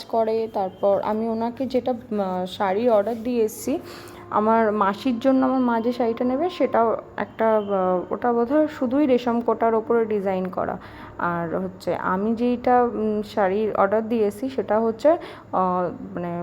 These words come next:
বরণের সময় যে আমি সি-, মানে সিঁদুর, উম, বরণের সময়, মাকে বরণের সময় যেই শাড়িটা আমি পরবো সাদা আর লাল দিয়ে, সেটা আমি বলে এসেছি ওনাকে করে দিতে। দুর্গা ঠাকুরের মুখ দিয়ে ব্লাউজ পিস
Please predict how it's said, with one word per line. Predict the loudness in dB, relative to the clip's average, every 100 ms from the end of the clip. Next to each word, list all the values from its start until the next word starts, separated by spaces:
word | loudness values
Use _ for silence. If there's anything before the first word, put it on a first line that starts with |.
| -4 4
বরণের | 6 6 4 4 0
সময় | 0 0 2
যে | 2 2
আমি | 2
সি-, | 0 -2
মানে | 0 0
সিঁদুর, | -2 -4 0 0 0
উম, | -4 -8 -16 -10 -4 -2 -2 0
বরণের | 2 4 2 0 -2 -4
সময়, | -4 -2 0
মাকে | -2 -2
বরণের | -2 0 0 -4 -6 -6
সময় | -4 -4
যেই | -2 -2 -4 -10 -18 -6
শাড়িটা | -2 -2 0 0
আমি | 0 -2 0
পরবো | 2 2 0 -4 -6 -16 -18
সাদা | -8 0 0 4 4
আর | 4
লাল | 4 4 4 2
দিয়ে, | 0 -2 -6
সেটা | -4 -4 0 0 -2 -6
আমি | -2 -2
বলে | -2 -2
এসেছি | -4 -4 -2
ওনাকে | 0 -2 -4 -6
করে | -4 -4
দিতে। | -4 -8 -8 -6
দুর্গা | -4 -2 -2
ঠাকুরের | -4 -6 -6 -6 -4 -4
মুখ | -4 -4 -6 -8
দিয়ে | -4 -2 -2 -8 -16 -20 -16 -12
ব্লাউজ | -4 -2 -2 -4
পিস | -4 -4